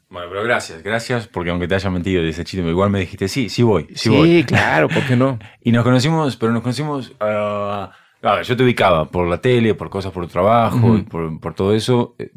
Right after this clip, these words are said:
Speaker 1: pero en lo de piernas fue.
Speaker 2: Piernas.
Speaker 1: Eh, Fernando Piernas, un, eh, profesor de actuación, muy
Speaker 2: Querido,
Speaker 1: bueno,
Speaker 2: gran amigo.
Speaker 1: coach, un
Speaker 2: Exacto.
Speaker 1: grande, que está en España ahora, viene a
Speaker 2: Exacto.
Speaker 1: México cada tanto.
Speaker 2: Ujú.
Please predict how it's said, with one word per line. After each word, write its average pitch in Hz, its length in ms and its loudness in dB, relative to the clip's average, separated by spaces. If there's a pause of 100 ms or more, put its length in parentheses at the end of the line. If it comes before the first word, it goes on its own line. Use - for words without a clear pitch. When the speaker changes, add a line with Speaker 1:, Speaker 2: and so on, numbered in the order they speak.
Speaker 1:
pero 98 440 2
en 98 200 2
lo 101 120 2
de 101 80 2
piernas 147 360 0
fue. 156 220 -2 (300)
Speaker 2:
Piernas. 107 420 0 (220)
Speaker 1:
Eh, 92 360 2
Fernando 107 300 2
Piernas, 113 400 -2
un, 87 640 -2 (540)
eh, 85 200 0
profesor 90 360 0
de 85 340 2
actuación, 95 560 -2
muy 110 220 -4
Speaker 2:
Querido, 107 240 2
Speaker 1:
bueno, 117 220 6
Speaker 2:
gran 117 220 4
amigo. 110 280 4
Speaker 1:
coach, 98 380 0 (180)
un - 100 -12
Speaker 2:
Exacto. 95 320 0
Speaker 1:
grande, 95 360 0
que 92 60 -12
está - 120 -8
en 85 80 -2
España 90 360 -2
ahora, 95 200 -2
viene 107 140 -8
a - 40 -2
Speaker 2:
Exacto. 92 180 2
Speaker 1:
México 80 360 -4
cada 82 180 -2
tanto. 104 300 -2
Speaker 2:
Ujú. 120 340 0